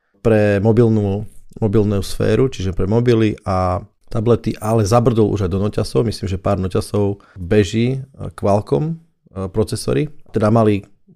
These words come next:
Qualcomm Investor Day, kde sa stala taká vec, že sa rozhodol Qualcomm oznámiť, že vstupuje do nejakej, dá sa povedať, súťaže a voči, alebo proti, e, Apple,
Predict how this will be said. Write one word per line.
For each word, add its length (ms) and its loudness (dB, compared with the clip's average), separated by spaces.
Qualcomm 400 0
Investor 400 -4
Day, 240 -2
kde 240 -6
sa 160 -6
stala 320 -6
taká 320 -8
vec, 160 -2
že 480 -6
sa 240 -4
rozhodol 320 -2
Qualcomm 480 -6
oznámiť, 640 -6
že 80 2
vstupuje 480 2
do 240 2
nejakej, 400 -2
dá 80 2
sa 160 -4
povedať, 160 -2
súťaže 640 2
a 400 -4
voči, 720 -8
alebo 320 -6
proti, 560 -6
e, 40 -12
Apple, 480 -2